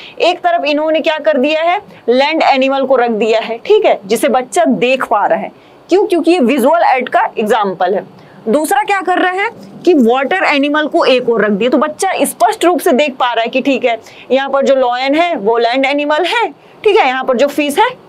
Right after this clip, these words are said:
वो water animal है। तो बच्चा समझ गया कि ऐसे animals जो आपके land में रहते हैं, ठीक है, जमीन में रहते हैं,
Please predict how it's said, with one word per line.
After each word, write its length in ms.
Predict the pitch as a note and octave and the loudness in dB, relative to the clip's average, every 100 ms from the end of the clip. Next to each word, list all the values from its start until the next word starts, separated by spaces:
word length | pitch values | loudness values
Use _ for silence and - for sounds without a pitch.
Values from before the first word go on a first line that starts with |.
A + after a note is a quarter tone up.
| - - - | -20 -12 -2
वो 180 | F#4+ G#4 | 0 2
water 340 | C4 G#3+ G#3 | 0 0 0
animal 340 | D#3+ F#3 F3+ | 0 0 -2
है। 60 | G3 | -2
तो 80 | C4 | -2
बच्चा 300 | C#4 C#4 G4 | -4 -2 -2
समझ 320 | F4 F4+ D#4 | 0 0 0
गया 260 | B3+ F#3 - - - - | 2 0 -2 -12 -20 -4
कि 120 | E4+ | 0
ऐसे 460 | F4+ - C4+ C#4 G4+ | 2 2 0 0 0
animals 560 | E4 C4+ C4 D4 F#4+ - - B3+ | 0 2 2 0 -2 -6 -8 -2
जो 120 | C#4+ | 0
आपके 340 | D#4+ E4 - | 0 -2 0
land 400 | D4+ B3+ D4 F4+ | 2 2 2 2
में 140 | E4 C#4 | 2 2
रहते 300 | A3 - - | 0 -2 -6
हैं, 240 | F#3 F3+ - - | -6 -10 -14 -8
ठीक 180 | - B4 | 0 2
है, 60 | F4+ | 2
जमीन 380 | A3 B3+ D#4+ G4 | 2 2 0 2
में 100 | F#4 | 2
रहते 260 | C4+ - | 0 -2
हैं, 180 | C4 E4+ | 0 0